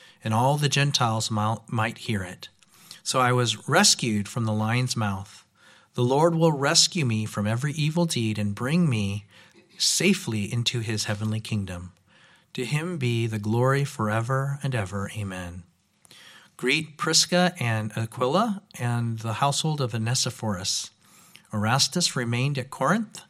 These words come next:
and I left Trophimus, who was ill at Miletus. Do your best to come before winter. Eubulus sends greetings to you, as do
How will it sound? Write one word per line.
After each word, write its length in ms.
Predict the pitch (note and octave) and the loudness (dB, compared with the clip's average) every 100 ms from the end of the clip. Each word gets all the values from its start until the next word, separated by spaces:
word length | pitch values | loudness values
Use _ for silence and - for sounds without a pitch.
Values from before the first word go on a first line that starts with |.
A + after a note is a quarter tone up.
| - - _ | -20 -20 _
and 100 | A#2 | -2
I 120 | A#2 | 2
left 500 | B2 C3 C#3 - - | 4 4 2 -2 -8
Trophimus, 760 | - - F3 C3+ A2+ B2+ - - - - _ | 0 4 4 2 0 0 0 -2 -10 -20 _
who 120 | - | -4
was 260 | C3+ C#3+ - | -2 0 2
ill 360 | E3 C#3+ B2+ A#2+ | 4 4 2 0
at 240 | A#2+ A#2 - | -2 -2 -4
Miletus. 680 | A#2+ A2+ A#2+ G#2+ F#2 - - _ _ - - - - _ | 0 2 0 -2 -4 -6 -8 _ _ -20 -20 -20 -20 _
Do 80 | C3+ | -2
your 240 | C#3+ F3 | 4 6
best 480 | D3+ D3+ D#3+ - - - | 6 4 2 0 -4 -8
to 120 | - | -10
come 280 | - F3 D3+ | -4 0 2
before 280 | A2+ - B2+ | 0 0 0
winter. 500 | A2+ A2 - F2+ E2+ - _ _ _ _ _ - _ - | 2 0 0 -4 -8 -16 _ _ _ _ _ -20 _ -16
Eubulus 840 | A#2 D3 E3+ E3+ G3+ - - - - _ _ _ _ | -2 0 4 4 4 2 0 -4 -10 _ _ _ _
sends 340 | - C3+ A#2+ | -2 0 0
greetings 440 | - B2 D3 E3+ D#3+ | 0 0 2 2 2
to 140 | F3 | 0
you, 360 | D3 D3+ F3 F3+ - | 2 2 2 0 -2
as 180 | B2+ B2+ | -2 -2
do 340 | - A#2+ A#2+ | 0 0 0